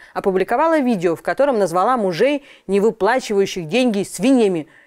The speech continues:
и сказала, что они идут исключительно на нужды детей, а не на шубы и сумки, и призвала всех платить алименты.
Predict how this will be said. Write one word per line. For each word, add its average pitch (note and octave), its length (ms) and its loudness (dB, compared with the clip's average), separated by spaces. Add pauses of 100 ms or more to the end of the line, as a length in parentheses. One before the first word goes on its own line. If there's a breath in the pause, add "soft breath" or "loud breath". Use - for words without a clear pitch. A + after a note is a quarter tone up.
(140 soft breath)
и F3 80 -6
сказала, G#3 400 0
что - 180 -4
они G#3 260 0
идут G3 360 -2
исключительно G#3 760 -2
на F#3+ 120 -2
нужды A3+ 340 0
детей, G3 480 -4 (160 loud breath)
а F3 100 -4
не A3+ 120 2
на C#4+ 100 2
шубы G#3+ 360 2
и C4 180 -2
сумки, G#3 500 -2 (320 soft breath)
и - 80 -4
призвала G3+ 460 0
всех C#4+ 320 -2
платить G3+ 440 0
алименты. A#3+ 640 2